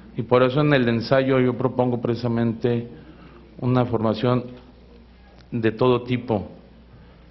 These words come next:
en donde confluyan otras ramas que pueden servir a, a la judicial. Estoy convencido por mi experiencia que es tan importante el prepararse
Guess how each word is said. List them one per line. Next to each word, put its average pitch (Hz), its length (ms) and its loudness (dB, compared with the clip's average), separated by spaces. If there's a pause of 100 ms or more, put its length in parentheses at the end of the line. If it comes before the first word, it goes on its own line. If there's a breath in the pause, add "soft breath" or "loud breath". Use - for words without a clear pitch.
en 113 120 -2
donde 110 600 0
confluyan 139 840 0
otras 120 400 0
ramas 123 340 0
que 127 100 -8
pueden 117 360 0
servir 113 440 -2 (1000 loud breath)
a, 107 260 0
a - 160 -4
la 101 140 -2
judicial. 107 640 -2 (1500 loud breath)
Estoy 160 220 4
convencido 170 680 4
por 160 120 2
mi 139 100 2
experiencia 151 1080 2
que 127 260 4
es 143 140 0
tan 160 160 0
importante 127 1200 0
el 110 120 0
prepararse 127 840 0